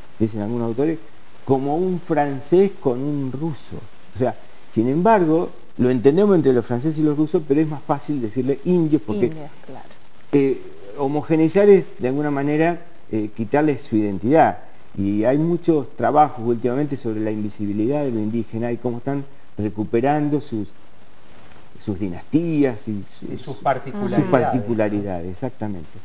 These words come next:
Speaker 3: Sí, sí.
Speaker 1: Entonces, eh, a veces creemos que se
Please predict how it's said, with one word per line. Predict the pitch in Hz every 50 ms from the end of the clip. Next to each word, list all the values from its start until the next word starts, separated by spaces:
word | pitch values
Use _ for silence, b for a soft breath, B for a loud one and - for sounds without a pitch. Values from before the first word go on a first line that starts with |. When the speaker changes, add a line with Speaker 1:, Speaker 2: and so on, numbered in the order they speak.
| - - 131
Speaker 3:
Sí, | 127 -
sí. | 113
Speaker 1:
Entonces, | 113 120 160 160 165 185 175 - - - - - - - -
eh, | - 131 123 120 120 120 120 120 117 117 120 - -
a | 117 120 131
veces | 147 170 175 165 - 190 190 185 185 - - - - - - - - - - - 120 - -
creemos | - 123 123 131 147 160 165 165 156 -
que | - 123 113
se | - - 117